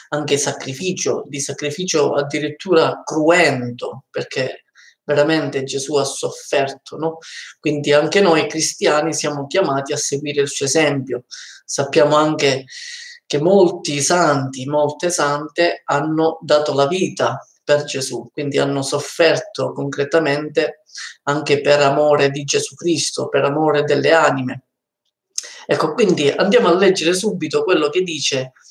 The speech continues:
il nostro caro direttore spirituale, Don Adolf,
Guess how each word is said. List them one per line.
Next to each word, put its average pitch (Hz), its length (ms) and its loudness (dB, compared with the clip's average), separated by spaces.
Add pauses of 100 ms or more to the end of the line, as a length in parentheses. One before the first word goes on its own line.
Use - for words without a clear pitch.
(340)
il 147 140 -4
nostro 165 440 0
caro 160 300 4
direttore 156 480 -2
spirituale, 147 840 0
Don 151 360 2 (200)
Adolf, 165 760 0